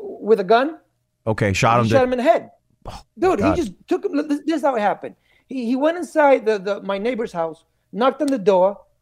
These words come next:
Speaker 1: pulled him out through his hair, through his head, hair, hair, put him out in the front of the El Parque, which is a small town. Took his gun without saying one word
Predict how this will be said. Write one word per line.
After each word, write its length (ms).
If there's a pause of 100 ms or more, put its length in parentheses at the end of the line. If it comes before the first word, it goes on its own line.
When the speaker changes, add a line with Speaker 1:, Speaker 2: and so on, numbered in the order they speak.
(140)
Speaker 1:
pulled 180
him 120
out 160
through 160
his 120
hair, 380 (180)
through 120
his 120
head, 380
hair, 360
hair, 360 (460)
put 140
him 140
out 180
in 80
the 80
front 300
of 80
the 200
El 100
Parque, 420
which 200
is 80
a 80
small 260
town. 320 (520)
Took 160
his 160
gun 360
without 300
saying 320
one 280
word 300